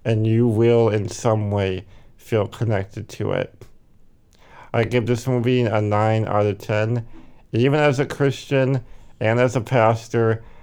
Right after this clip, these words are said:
I give it a nine out of ten. Uh, the only reason I don't give it a ten out of ten is that at two hours runtime, it does feel a little bit long at parts, but that goes by quickly.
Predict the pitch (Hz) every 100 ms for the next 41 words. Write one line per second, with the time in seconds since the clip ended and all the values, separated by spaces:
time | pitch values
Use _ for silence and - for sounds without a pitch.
0 | - - 104 95 113 110 113 110 104 107
1 | 110 107 104 104 104 123 107 104 104 -
2 | - - - - 117 110 117 143 143 151
3 | 135 143 120 113 117 113 131 117 113 -
4 | 120 113 113 110 - 110 101 101 - -
5 | - - 120 117 135 127 127 123 127 117
6 | - 180 147 120 127 131 135 147 143 -
7 | - - - - - 113 117 117 135 135
8 | 139 113 92 - 139 180 208 202 - 196
9 | 190 180 180 165 156 151 143 143 113 117
10 | 123 127 123 127 - - - - - 127
11 | 120 - 131 117 120 117 - - - 120
12 | 107 104 - 120 123 120 110 107 - 104
13 | 95 - - 101 - 101 95 98